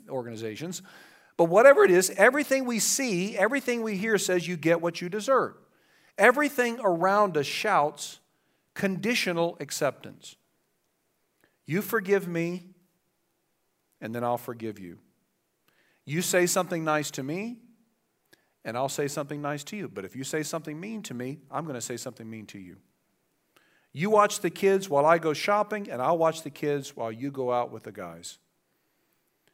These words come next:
You fix the leaking faucet, and I'll give myself to you physically. You go with me to my mom's for Thanksgiving, and I'll go with you to your family's for Christmas.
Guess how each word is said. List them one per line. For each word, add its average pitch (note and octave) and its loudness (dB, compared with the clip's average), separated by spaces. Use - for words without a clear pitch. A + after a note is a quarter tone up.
You E3 -2
fix G3+ 0
the F3 0
leaking E3+ -2
faucet, F#3+ -2
and B2+ -4
I'll C3+ 0
give D3 -4
myself A#2+ -6
to A#2+ -14
you A2 -10
physically. G2 -14
You D#3 -6
go E3+ 6
with F3+ 2
me F#3 -2
to E3+ 2
my D3+ 6
mom's E3+ 2
for C#3+ -6
Thanksgiving, G3+ -4
and C3 -2
I'll C#3+ 4
go D#3 -2
with D#3 -6
you E3 -4
to D3 -8
your D3 -6
family's C3 -8
for B2+ -20
Christmas. - -14